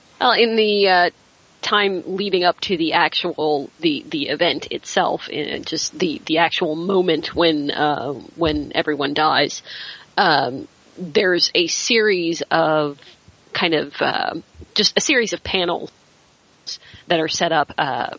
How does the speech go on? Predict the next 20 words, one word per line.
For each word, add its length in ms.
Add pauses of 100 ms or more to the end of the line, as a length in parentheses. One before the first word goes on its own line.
with, 200 (120)
like, 240
five 220
seconds 380
before, 640
four 260
seconds 420
before, 520 (540)
and 300
it, 180 (640)
it's 400 (220)
coming 440
off 280
of 360
a 140
series 380
of 120
kind 200
of 100
introductory, 1080